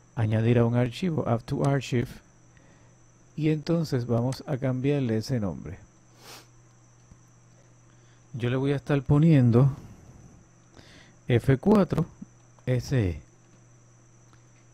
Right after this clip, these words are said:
que es el nombre como tal del S K S E para Fallout four. Usted puede también poner S K S E, Fallout, Fallout four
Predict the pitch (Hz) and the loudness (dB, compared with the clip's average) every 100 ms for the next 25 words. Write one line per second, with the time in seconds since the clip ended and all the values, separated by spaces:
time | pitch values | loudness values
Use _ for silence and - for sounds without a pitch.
0 | _ - 117 123 131 139 139 135 123 131 | _ -6 -2 0 0 -2 -2 -2 -2 -4
1 | 123 156 160 - 107 101 101 - 120 - | -2 -2 -4 -8 -6 -4 -6 -8 -8 -6
2 | 120 123 127 131 135 127 113 107 - 127 | -2 -2 -2 -2 -4 -4 -6 -8 -4 0
3 | 123 120 - - 90 - 113 _ _ _ | 0 0 -4 -8 -6 -8 -14 _ _ _
4 | _ _ _ _ _ _ _ _ - 123 | _ _ _ _ _ _ _ _ -10 -2
5 | 135 127 127 120 123 113 113 110 117 - | 0 0 -2 0 0 0 0 -2 -6 -16
6 | - _ - - - 120 107 - 107 117 | -20 _ -4 -2 0 2 0 -2 -2 2
7 | 123 123 117 123 110 101 - - - 120 | 2 2 0 -4 -6 -6 -12 -20 -4 2
8 | 113 113 127 131 123 120 123 - 127 131 | 4 4 4 4 2 0 -4 0 2 4
9 | 127 120 117 | 2 2 0